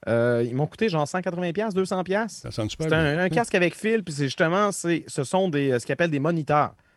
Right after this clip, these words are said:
Speaker 1: Ça, là, c'est du son flat, flat, super flat. Pour justement, quand je fais du montage vidéo, si ça sonne bien là-dedans, puis c'est flat, ça va sonner écœurant sur les autres, euh, les autres affaires. J'ai
Speaker 2: Ben,
Speaker 1: pas besoin
Speaker 2: ben, c'est
Speaker 1: qu'on
Speaker 2: exactement.
Speaker 1: transforme
Speaker 2: Moi,
Speaker 1: mon audio.
Speaker 2: moi, j'ai les Shure, les A N X, euh, A N X sept cent cinquante, je me trompe pas.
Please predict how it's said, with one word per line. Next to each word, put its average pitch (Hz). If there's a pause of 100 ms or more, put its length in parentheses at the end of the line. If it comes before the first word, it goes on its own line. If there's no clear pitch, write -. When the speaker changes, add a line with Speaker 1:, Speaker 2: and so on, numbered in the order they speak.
(120)
Speaker 1:
Ça, 220
là, 202
c'est 170
du 117
son 160
flat, 165 (100)
flat, 151 (260)
super 151
flat. 131 (400)
Pour 107
justement, 143
quand 147
je -
fais 139
du 120
montage 120
vidéo, 120 (220)
si -
ça 135
sonne 131
bien 170
là-dedans, 135
puis -
c'est 117
flat, 190 (380)
ça -
va 120
sonner 151
écœurant 175
sur 131
les 120
autres, 117
euh, 104
les 107
autres 120
affaires. 98 (680)
J'ai 107
Speaker 2:
Ben, 104
Speaker 1:
pas -
besoin 123
Speaker 2:
ben, 143
c'est 147
Speaker 1:
qu'on -
Speaker 2:
exactement. 139 (100)
Speaker 1:
transforme 143
Speaker 2:
Moi, 185
Speaker 1:
mon 170
audio. 107 (240)
Speaker 2:
moi, 139
j'ai 127
les 104
Shure, 123
les 98
A 101
N 101
X, -
euh, 107
A 123
N 127
X -
sept 151
cent 156
cinquante, 160
je 151
me 139
trompe 135
pas. 156